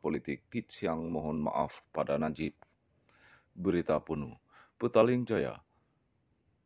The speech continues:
Syarizan, Sarizan Johan yang merupakan setiausaha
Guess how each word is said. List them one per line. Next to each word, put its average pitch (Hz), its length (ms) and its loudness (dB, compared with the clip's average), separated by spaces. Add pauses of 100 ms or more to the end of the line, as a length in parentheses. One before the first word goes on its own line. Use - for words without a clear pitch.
(400)
Syarizan, 107 1400 2
Sarizan 98 640 2
Johan 80 480 2
yang 85 240 2
merupakan 85 560 0
setiausaha 87 720 0